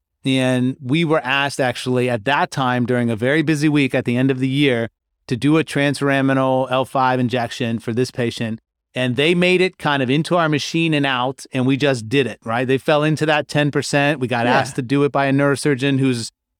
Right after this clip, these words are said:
Speaker 1: knowledgeable. We did it. And I didn't give that patient a second thought because there were so many other things going on. Over Christmas
Speaker 2: Sure.
Speaker 1: then, patient comes back to the hospital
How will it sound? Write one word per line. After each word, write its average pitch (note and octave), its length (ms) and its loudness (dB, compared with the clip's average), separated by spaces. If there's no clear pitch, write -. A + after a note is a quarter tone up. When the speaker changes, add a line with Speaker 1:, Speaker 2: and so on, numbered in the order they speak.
Speaker 1:
knowledgeable. C#3 720 2
We C3 180 2
did D3+ 280 2
it. F#3 180 2
And C#3 340 0
I D3 100 0
didn't D#3+ 180 2
give E3 160 0
that D#3+ 200 2
patient D3+ 320 -2
a C3 40 -2
second C3+ 320 -2
thought A#2 280 -2
because C3 260 0
there C3 80 2
were B2 100 0
so C#3+ 240 0
many C#3 180 2
other B2+ 200 2
things B2 280 -2
going A#2 220 0
on. G#2+ 200 -4
Over D3+ 260 2
Christmas F#3+ 440 0
Speaker 2:
Sure. A3+ 120 2
Speaker 1:
then, B2+ 260 0
patient C#3+ 340 -2
comes B2+ 200 -2
back C#3 260 -2
to - 80 -4
the C3+ 100 0
hospital B2+ 580 0